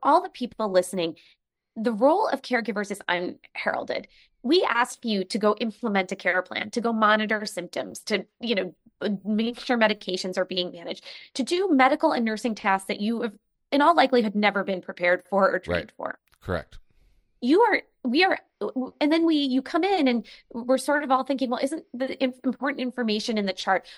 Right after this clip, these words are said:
Speaker 1: Well, the information about what you're doing at home and how this person is doing at home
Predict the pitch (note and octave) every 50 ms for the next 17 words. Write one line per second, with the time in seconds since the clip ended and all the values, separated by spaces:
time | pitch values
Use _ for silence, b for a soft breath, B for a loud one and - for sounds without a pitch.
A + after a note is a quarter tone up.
0 | B - C#4 C4+ C#4 C#4+ - - _ - - C#5 - F4+ F4+ - G#4 F#4 F4 D#4
1 | - C#4+ B3+ A3 G#3+ A3+ - - A#3 A#3 A#3 A#3+ A#3 A#3 A3+ - - A3 A3+ A#3+
2 | B3 A3+ G3+ G#3 G#3 G3+ G3+ A3 A3 - - A3 A3 G#3+ - G#3+ G3+ G3+ G3 -
3 | G#3 G3 G#3 G3+ G3 - - G3+ G3 A3